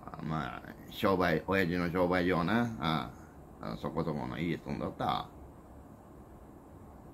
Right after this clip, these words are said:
昭和三十九年、オリンピックの年や、前のな、東京オリンピックの年。ほんで、まあ、風呂が入れてもうたり、なんやかん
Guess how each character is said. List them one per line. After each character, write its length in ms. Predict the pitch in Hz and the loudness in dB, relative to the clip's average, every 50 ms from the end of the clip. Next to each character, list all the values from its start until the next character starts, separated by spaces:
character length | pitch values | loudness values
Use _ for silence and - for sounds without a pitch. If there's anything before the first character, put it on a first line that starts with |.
| - - - - - - - - - - - - - | -18 -18 -18 -18 -18 -16 -16 -16 -16 -16 -16 -16 -16
昭 260 | - - - 85 82 78 | -6 0 2 4 4 4
和 140 | 76 82 | 4 2
三 200 | 78 78 80 82 | 2 2 2 4
十 160 | 85 87 82 71 | 4 4 4 4
九 220 | 76 92 92 90 | 4 4 2 4
年、 240 | 87 73 69 60 64 65 - - - - - - - - - - - - - - - - - | 2 2 2 0 -4 -6 -8 -10 -12 -14 -16 -18 -18 -18 -18 -18 -18 -18 -18 -16 -16 -8 -2
オ 120 | - 80 95 | 2 4 6
リ 140 | 123 107 | 8 8
ン 60 | 101 92 | 8 6
ピ 80 | 98 | 4
ッ 80 | 87 80 | 2 2
ク 140 | - 76 65 | 0 0 0
の 120 | 73 - | 0 2
年 200 | 82 85 80 - | 0 0 0 0
や、 80 | 60 64 | -2 0
前 240 | 69 78 82 82 | 2 2 4 4
の 140 | 85 85 82 | 4 4 4
な、 380 | 85 82 82 82 80 76 67 - - - - | 4 4 4 4 2 2 0 -4 -8 -2 0
東 180 | 92 90 92 | 2 2 4
京 120 | 87 90 85 | 4 4 4
オ 60 | 90 | 4
リ 80 | 92 | 2
ン 60 | 87 80 | 2 0
ピ 60 | 90 | 0
ッ 40 | 85 | 0
ク 60 | 85 | 0
の 120 | 71 60 62 | 0 0 0
年。 340 | 64 60 - - 50 - - - - - - - - - - - - - - - - - - - - - - - - - - - | -2 -4 -4 -4 -6 -6 -6 -8 -14 -16 -16 -16 -16 -16 -16 -16 -18 -18 -18 -18 -18 -18 -18 -18 -18 -16 -16 -16 -16 -14 -12 -8
ほ 160 | - 76 80 | -4 0 2
ん 60 | 90 | 4
で、 640 | 90 92 92 92 95 95 92 92 95 95 92 90 - - | 6 6 6 6 6 6 6 6 6 4 4 2 2 2
ま 140 | 82 82 | 2 2
あ、 40 | 82 | 2
風 140 | - 98 95 | 0 -2 -2
呂 160 | 87 85 85 | 0 2 2
が 80 | 85 90 | 4 4
入 100 | 92 90 | 4 4
れ 100 | 90 85 | 4 4
て 100 | 78 92 | 2 2
も 200 | 90 90 90 85 | 2 2 2 2
う 40 | 78 | 2
た 120 | 85 80 | 2 2
り、 460 | 80 80 73 80 82 80 76 69 78 | 2 2 2 2 2 2 2 2 2
な 140 | 80 82 87 | 2 2 2
ん 40 | 85 | 2
や 80 | 80 | 2
か 100 | 85 85 | 2 2
ん 80 | 87 90 | 2 4